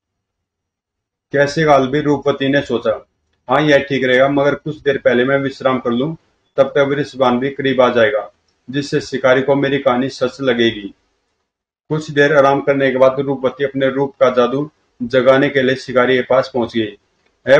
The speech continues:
बलिष्ठ युवक, तुम कौन हो और इस जंगल में क्यों बैठे हुए हो?" "अद्भुत, परम सुंदरी, यह प्रश्न मैं भी पूछता हूँ कि तुम कौन हो और इस वीराने में अकेली क्या कर रही हो?"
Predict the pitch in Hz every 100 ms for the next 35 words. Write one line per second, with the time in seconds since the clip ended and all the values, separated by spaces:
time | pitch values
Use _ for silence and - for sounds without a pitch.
0 | 143 147 151 - 143 147 156 160 151 151
1 | 135 127 104 - _ _ 127 139 139 143
2 | 143 143 143 147 139 131 135 127 117 120
3 | 160 - _ _ _ 127 139 139 139 135
4 | - - 139 147 - 131 127 160 170 -
5 | _ 127 135 - 185 180 160 147 143 151
6 | 147 120 135 151 170 170 165 156 135 123
7 | 101 - _ _ 131 135 156 143 147 143
8 | 143 143 135 143 139 147 147 135 131 127
9 | 120 135 170